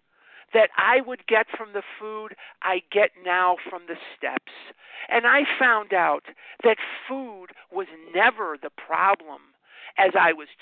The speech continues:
told over and over and over again. I found out that food was the solution to my problem, and that the problem was not the food. The problem was the buildup of human emotion.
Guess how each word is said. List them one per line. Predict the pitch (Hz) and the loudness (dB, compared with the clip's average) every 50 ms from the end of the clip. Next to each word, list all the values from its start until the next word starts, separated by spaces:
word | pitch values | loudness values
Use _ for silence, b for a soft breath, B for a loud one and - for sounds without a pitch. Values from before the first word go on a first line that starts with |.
| - | -12
told | - 190 202 202 190 165 156 - _ _ | -8 -6 -6 -6 -6 -10 -12 -18 _ _
over | - 202 226 254 254 233 208 165 139 139 147 151 156 | -4 -2 0 0 0 -2 -8 -12 -16 -18 -18 -14 -12
and | 156 151 156 175 | -10 -10 -4 0
over | 196 240 262 240 208 349 320 147 143 139 143 | 2 4 4 4 2 0 -4 -8 -12 -10 -8
and | 147 151 151 | -8 -6 -2
over | 170 190 226 254 247 - 190 175 | 0 0 0 0 -2 -6 -6 -4
again. | 170 165 - 190 180 170 B B B B | -4 -4 -2 -2 -4 -4 B B B B
I | - 208 196 285 320 359 - - | 4 6 8 8 6 6 2 2
found | - 226 185 175 170 175 - | 2 4 4 4 2 0 0
out | 175 170 170 165 - | 2 2 2 2 2
that | - 156 156 - - - - - - | -2 -2 -2 -6 -12 -20 -20 -18 -18
food | 220 254 277 247 208 175 156 147 B B B B B | -16 -16 -16 -16 -16 -18 -18 -20 B B B B B
was | _ 156 175 170 165 170 _ | _ -8 -6 -6 -8 -12 _
the | 170 156 147 - - | -16 -16 -16 -16 -18
solution | - 170 147 151 147 151 160 156 - - - - 151 135 _ _ _ - | -20 -20 -20 _ _ -20 -20 -14 -10 -8 -8 -8 -8 -12 _ _ _ -20
to | - - | -20 -18
my | 165 156 - - - | -16 -14 -14 -16 -16
problem, | - - - - - - - - _ - 170 _ _ _ B B B B B B B | -18 -20 -20 -16 -16 -16 -16 -16 _ -20 -20 _ _ _ B B B B B B B
and | - 220 208 208 | -2 -2 0 2
that | 220 214 - - | 0 -2 0 -2
the | 226 | -6
problem | - _ - - - 226 240 262 262 220 226 226 214 202 | -6 _ -10 -4 0 2 4 4 4 2 -2 -6 -8 -6
was | 196 196 190 165 - 175 175 | -8 -10 -10 -10 -16 _ -6
not | 185 214 262 294 359 370 - _ | -2 0 2 2 0 -2 -4 _
the | 208 175 - - - - | -12 -12 -12 -14 -16 -16
food. | 170 160 151 143 139 139 139 - B B B B B B B | -16 -18 -18 -20 -20 -20 _ -20 B B B B B B B
The | - 190 - - - - - | 0 0 0 0 -6 -14 -4
problem | - 180 190 226 247 247 196 185 175 156 143 139 B B B B B | 0 2 4 4 4 2 0 -2 -8 -12 -12 -12 B B B B B
was | 185 202 202 196 _ | -2 -2 -2 -2 _
the | 202 - - _ _ | -8 -8 -8 _ _
buildup | - 220 240 262 262 - 202 180 175 - _ | 0 0 0 0 -2 -2 0 0 0 2 _
of | 175 175 175 - - _ - - | -2 -2 -2 -6 -14 _ -16 -14
human | 220 262 285 302 320 320 294 | -12 -12 -8 -6 -6 -4 -2
emotion. | 302 302 294 294 277 294 311 294 - - - 175 147 | -2 -2 0 0 0 0 -2 -4 -8 -6 -6 -6 -8